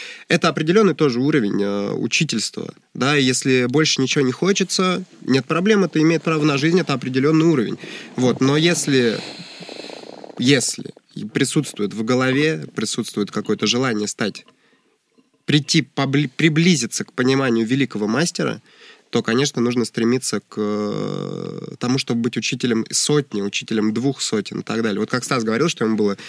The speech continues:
некомфортно, когда у него было сто сорок шесть учеников, это значит, что твой психологический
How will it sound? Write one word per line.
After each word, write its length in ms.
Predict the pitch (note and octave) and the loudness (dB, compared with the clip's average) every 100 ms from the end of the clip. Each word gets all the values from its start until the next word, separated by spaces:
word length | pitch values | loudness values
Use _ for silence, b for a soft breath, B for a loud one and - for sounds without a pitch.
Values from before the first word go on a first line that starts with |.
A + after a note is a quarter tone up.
| B B B A#2 | B B B 0
некомфортно, 580 | A#2+ A#2+ A#2 G#2 G#2 | 2 2 2 0 0
когда 220 | G2 G2+ G#2 | -4 -2 2
у 20 | |
него 160 | G#2 | 2
было 140 | G#2+ A2 | 0 -2
сто 180 | - G#2+ | -2 -4
сорок 240 | A2 G#2 | -4 -2
шесть 220 | A#2 A2 | -4 -4
учеников, 420 | - A2+ A2+ A2 | -4 -4 -2 -4
это 100 | - | -2
значит, 240 | A2+ B2+ B2 | -2 0 -2
что 160 | - | -2
твой 280 | A#2+ B2 C3 | -4 0 -2
психологический 1040 | - A2+ - B2+ C3 E3 E3+ - - G#2+ | -2 -6 -2 -2 0 0 0 -2 -4 -6